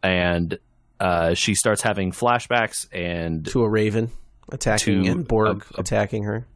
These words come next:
Speaker 1: a bird and, and Raven and a Borg attacking, and there's a whole reason why, but it doesn't matter. She steals a ship and goes and finds this crashed Federation ship
Speaker 2: Called the
Speaker 1: which
Speaker 2: Raven.
Speaker 1: it tur-, called the Raven, which turns out to be the ship that she and her parents were on when they were assimilated.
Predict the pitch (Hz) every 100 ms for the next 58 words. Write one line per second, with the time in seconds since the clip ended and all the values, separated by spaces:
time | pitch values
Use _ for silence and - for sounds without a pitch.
0 | - 95 113 120 123 113 101 95 92 87
1 | 90 87 98 110 107 107 104 98 87 87
2 | 85 104 104 92 87 143 143 131 120 117
3 | 113 92 92 90 90 - - - 98 113
4 | 185 156 160 139 131 123 123 113 104 117
5 | 113 107 104 101 - 98 123 123 110 110
6 | 101 - 90 95 98 98 87 87 - 87
7 | 85 85 87 - 85 - - 107 - -
8 | 104 104 98 95 - 185 - _ _ _
9 | - 113 98 107 101 110 117 113 - -
10 | - - 117 95 85 85 107 98 - -
11 | 110 104 101 - 95 101 98 92 - 101
12 | 87 82 - 107 101 95 85 104 98 -
13 | 92 95 98 92 92 87 85 85 82 82
14 | 80 50 50